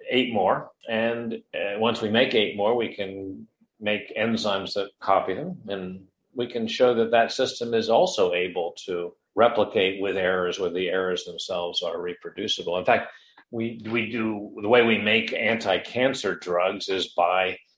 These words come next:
putting such systems, they're like D N A, but instead of having four letters, they have six, eight, ten, or twelve. We put those systems under natural selection pressure in the laboratory to bind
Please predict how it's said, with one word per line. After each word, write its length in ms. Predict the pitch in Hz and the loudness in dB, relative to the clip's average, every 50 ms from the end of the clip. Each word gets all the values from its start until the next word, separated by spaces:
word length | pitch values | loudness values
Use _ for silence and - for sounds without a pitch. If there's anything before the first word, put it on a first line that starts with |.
| _ _ - | _ _ -2
putting 500 | - 131 120 107 101 95 92 87 87 - - | 2 4 4 4 4 0 -4 -8 -10 -12 -8
such 400 | - - - 101 - - - - - - | -4 0 2 2 2 0 -4 -8 -8 -8
systems, 840 | - - - - 107 - - 101 95 98 101 98 - - - - _ _ _ _ _ | -2 2 2 2 2 2 -4 -4 -4 -4 -4 -6 -6 -8 -10 -14 _ _ _ _ _
they're 120 | - 107 101 | 0 0 4
like 360 | 98 107 117 131 - - - | 6 6 6 6 4 2 -4
D 140 | - 104 95 | -4 -2 -2
N 100 | 95 92 | 0 0
A, 240 | 90 90 95 104 104 | 0 2 2 2 2
but 140 | 98 92 | 2 2
instead 300 | 90 87 87 - - 107 | 0 0 -4 -2 0 2
of 120 | 95 92 87 | 2 2 2
having 340 | 92 92 90 87 90 87 - | 2 0 2 2 0 -4 -6
four 300 | - - 107 110 117 110 | -6 2 4 6 6 6
letters, 380 | 101 92 90 92 95 85 - | 6 4 2 2 0 -2 -2
they 160 | 95 90 87 | -2 -2 -2
have 220 | 85 90 87 85 - | -2 0 -2 -2 -2
six, 340 | - - - - - - 113 | -2 -2 -2 -2 -2 -2 -4
eight, 300 | 95 92 95 95 - - | -4 -4 -4 -6 -8 -8
ten, 240 | - 101 98 90 | -6 -6 -4 -4
or 100 | 87 82 | -4 -6
twelve. 560 | - - - 151 147 131 107 104 104 101 - - _ _ _ _ | -6 -2 2 4 4 6 6 6 6 4 2 -4 _ _ _ _
We 100 | - 123 | -4 -2
put 240 | 110 - 120 104 - | 2 4 2 4 6
those 280 | - 107 98 92 - - | 6 4 4 4 2 0
systems 480 | - 101 90 - - 98 90 87 95 | -2 -4 -4 -2 -4 -4 -4 -2 -2
under 280 | 101 92 87 85 90 87 | -2 -2 -2 -2 -2 -2
natural 400 | 85 92 90 90 - - - 90 | -2 0 -2 -2 -2 -4 -6 -6
selection 680 | - - - 90 85 95 110 117 117 - - 90 87 82 | -4 -4 -4 0 2 4 4 4 2 -2 -6 -6 -8 -8
pressure 400 | - 95 92 90 85 - 95 92 | -2 0 0 0 0 -2 -4 -4
in 120 | 87 82 | -6 -6
the 80 | - 82 | -8 -2
laboratory 880 | 92 139 190 202 - 120 101 - - - 92 87 90 95 95 95 92 _ - - | 0 2 2 2 2 2 0 -2 -2 -2 -2 0 0 -2 -2 -4 -8 _ -10 -6
to 340 | 101 95 92 90 92 90 _ _ _ _ - _ _ - | -4 -4 -4 -4 -6 -8 _ _ _ _ -20 _ _ -4
bind 580 | 87 98 101 110 110 110 107 104 98 92 - | 2 4 4 6 6 4 4 2 0 -4 -8